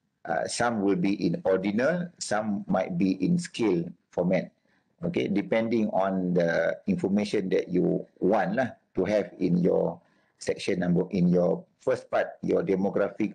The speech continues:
or your back, your demographic section in your questionnaire. Okay, and then the rest will be, uh, based on your Likert skill section. Okay,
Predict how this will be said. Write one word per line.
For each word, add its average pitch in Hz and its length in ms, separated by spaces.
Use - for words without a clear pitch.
or 92 80
your 87 160
back, 85 320
your 87 320
demographic 90 720
section 87 560
in 82 160
your 85 160
questionnaire. 87 560
Okay, - 320
and 95 80
then 104 240
the 92 80
rest 135 320
will 101 180
be, 95 380
uh, 82 480
based 110 320
on 104 560
your 92 560
Likert - 320
skill 95 320
section. 87 400
Okay, 110 320